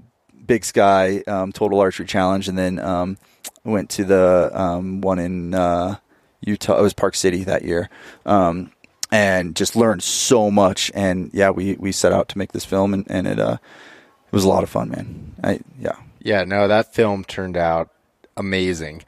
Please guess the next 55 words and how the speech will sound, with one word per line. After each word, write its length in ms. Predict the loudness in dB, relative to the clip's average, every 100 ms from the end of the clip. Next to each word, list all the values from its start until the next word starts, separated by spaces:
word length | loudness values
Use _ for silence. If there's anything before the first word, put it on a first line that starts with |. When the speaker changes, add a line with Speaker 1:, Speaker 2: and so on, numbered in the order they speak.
| -20 -20 -20 _
Speaker 2:
'cause 160 | 0 2
it, 100 | 2
I 100 | 0
felt 200 | 2 4
like 140 | 4 0
it 120 | -6 -4
told 220 | 0 2
that 200 | 2 0
story 420 | -4 -4 -4 -4
really 320 | -6 -6 -6
well. 560 | -6 -4 -2 -2 -4 -8
Of, 380 | -8 -4 -4 -6 -8
and, 360 | -6 -6 -10
you 60 | -16
know, 120 | -16 -16
Shannon 400 | -12 -10 -10 -10
and, 280 | -12 -16 -14
and 320 | -14 -14 -18
his 260 | -12 -12 -12
crew 300 | -12 -10 -10
and 100 | -10
everything. 380 | -10 -12 -12
I 60 | -14
mean, 140 | -14
they're, 220 | -12 -12 -14 _
they're 140 | -12
phenomenal 640 | -12 -10 -8 -8 -10 -10 -10
what 160 | -12
they 100 | -12
do 320 | -14 -12 -12 -12
and 100 | -12
Speaker 1:
Yeah. 100 | -12
Speaker 2:
help 200 | -12 -14
and 160 | -10
tell 180 | -6 -4
that 200 | -4 -6
story. 400 | -8 -8 -6 -6
But 260 | -4 -4 -6 -16 -20 -20 -20 -20 _ -4
yeah, 260 | 2 4 4
I 160 | 0
thought 240 | 2 2 4
the, 280 | 2 2 0
I 40 |
thought 180 | 0 -2
the 100 | -2
film 380 | -2 -2 -4 -6
turned 240 | -6 0
out 180 | 2 2
really 280 | -2 -2 -2
good. 400 | 0 2 2 0
Speaker 1:
Man, 140 | -2
Speaker 2:
And 120 | 0
Speaker 1:
thank 120 | 0 0
Speaker 2:
then 140 | -4
Speaker 1:
you. 160 | -8